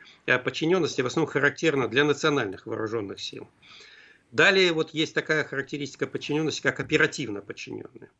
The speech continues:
То есть это могут быть соединения, части, там, подразделения, объединения, которые, э, подчинены для выполнения какой-то определенной оперативной задачи. Но в то же время, э, командир, которым,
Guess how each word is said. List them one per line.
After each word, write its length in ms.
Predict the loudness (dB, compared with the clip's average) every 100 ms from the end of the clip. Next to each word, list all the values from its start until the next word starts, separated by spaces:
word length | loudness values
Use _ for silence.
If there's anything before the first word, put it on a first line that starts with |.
| _ -20 _
То 100 | 2
есть 140 | 4 2
это 140 | 2
могут 240 | 0 -2
быть 140 | -4 -4
соединения, 480 | -4 0 2 2 2
части, 460 | 2 2 0 -6 -8 _ 0
там, 260 | 0 0 -6 -20 -20 _
подразделения, 720 | 2 2 0 2 2 2 2
объединения, 640 | 0 -2 -4 2 2 2 0
которые, 520 | 2 4 4 2 -2 -16 _ -2
э, 300 | 2 2 0 -6
подчинены 640 | -2 2 4 6 6 6
для 440 | 0 2 4 2
выполнения 520 | 0 0 2 4 4
какой-то 320 | 2 -2 -2 -2
определенной 500 | -2 -2 2 4 4
оперативной 540 | 4 0 0 -4 -2
задачи. 560 | -2 -4 -6 -8 -16 _ _ -20 _ _
Но 120 | 2
в 60 | 4
то 120 | 4
же 100 | 6
время, 380 | 6 4 4 -2 _ _ 0
э, 180 | 2 2
командир, 480 | 2 2 4 0 -2
которым, 680 | -4 0 0 0 -2 -10